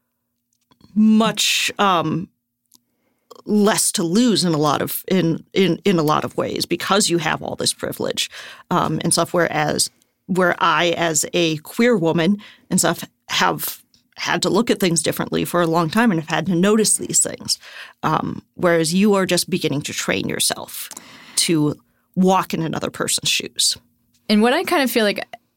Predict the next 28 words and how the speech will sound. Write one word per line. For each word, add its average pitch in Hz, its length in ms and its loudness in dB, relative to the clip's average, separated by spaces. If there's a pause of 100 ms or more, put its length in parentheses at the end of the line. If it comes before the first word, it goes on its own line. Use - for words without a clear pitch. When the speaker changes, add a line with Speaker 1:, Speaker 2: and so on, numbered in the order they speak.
(240)
Speaker 2:
people 208 300 2
need 175 200 4
to 190 120 0
hear 156 680 2 (120)
who 175 120 0
are 165 60 4
in 156 100 2
that 147 180 -2
position 151 600 0
is 156 280 2
you 180 80 4
will 190 140 2
get 277 140 0
called 233 200 0
out. 226 240 0 (260)
Speaker 1:
Mm-hmm. 214 220 2 (560)
Speaker 2:
And 185 240 4
just 208 280 0
because 269 340 0
cul-, 208 280 2
culture 180 540 0 (120)
occasionally 175 480 2
goes 165 200 2
too 165 140 -2
far, 175 680 0 (200)
that 180 220 -2
doesn't 202 420 2
mean 180 580 2